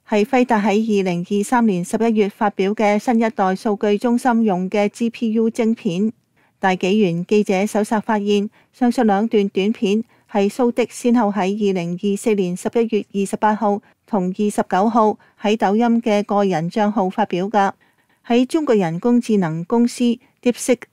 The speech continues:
近日發表嘅R一推算模型引發關注之後，上述嘅影片就受到海內外網友嘅關注。但係蘇迪並冇提及佢違反美國法律走私輝達顯示卡嘅用途係乜嘢，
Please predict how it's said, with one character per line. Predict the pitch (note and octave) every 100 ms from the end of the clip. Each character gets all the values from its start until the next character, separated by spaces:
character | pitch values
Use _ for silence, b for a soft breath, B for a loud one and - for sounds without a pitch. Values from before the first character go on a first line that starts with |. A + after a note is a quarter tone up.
| _
近 | G3+ F#3+
日 | G3
發 | - G#3
表 | F#3+ G3
嘅 | A3+ G#3+ -
R | A#3 A#3
一 | A#3+ A#3
推 | - B3
算 | A#3 A3+ G#3
模 | E3+ E3+
型 | F3 E3+ -
引 | F3 F#3+
發 | G#3+
關 | B3 A#3 A3+
注 | A3
之 | G#3+ B3
後， | A3+ A3 A#3+ B B B
上 | C4 A#3+
述 | C4
嘅 | A#3+ C4 B3+ A#3
影 | G3+
片 | B3+ A3+ G#3+ B3 B
就 | - A#3+
受 | A#3 A#3
到 | A3+ A3+
海 | G#3+ F#3
內 | G#3+ F#3+
外 | F#3+ F#3
網 | F#3 E3+ F#3
友 | E3+
嘅 | F#3+ G3
關 | F#3+ A3 A3
注。 | A3 G#3 G3+ - _ _ _ _
但 | A3
係 | A3 G#3+
蘇 | - B3
迪 | B3 B3
並 | G3+ F#3+
冇 | F3+ G3
提 | - F3
及 | -
佢 | A3+ - _ _ A3
違 | G3+ E3
反 | E3+ G3+
美 | A3 F#3
國 | G#3 G#3+
法 | - A3
律 | G3+ F#3+
走 | - F3
私 | - A#3+
輝 | A#3 A3+ A3+
達 | G3+
顯 | G3 F#3+ G#3
示 | - G3+
卡 | - A#3+
嘅 | A3+ A3 G#3
用 | F#3+ F#3
途 | G#3+ F3+
係 | G#3
乜 | G3+ A3+
嘢， | F#3+ F3+